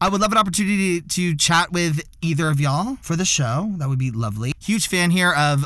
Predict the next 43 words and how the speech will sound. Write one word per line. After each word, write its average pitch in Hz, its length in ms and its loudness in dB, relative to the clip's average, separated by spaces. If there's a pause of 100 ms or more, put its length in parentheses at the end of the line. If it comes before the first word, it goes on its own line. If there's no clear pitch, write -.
(120)
all 143 160 2
of 151 100 0
you. 151 300 0
Thank 151 260 -2
you 156 80 0
so 156 160 0
much 139 140 0
for 147 80 0
making 120 260 -2
music. 104 420 -4 (220)
And 147 140 2
we 165 80 2
have 151 100 0
come 185 380 2
to 151 100 -4
the 143 100 0
final 160 300 2
song. 90 480 -4 (960)
And 170 140 0
I 240 120 2
would 480 120 -2
say 453 140 -2
this 247 200 -4
is 277 120 -6
a 254 80 -4
feel 226 240 -2
it 226 120 0
in 202 80 0
your 202 120 0
body 190 260 2
song. 143 520 0 (500)
Okay, 160 160 -2
it's 170 100 -4
a 170 40 -6
kind, 160 300 -2
that 160 140 -2
kind 180 160 0
of 165 60 2
bop. 143 340 0 (680)
The 170 100 0
song 196 300 2
is 226 140 0
called 175 540 0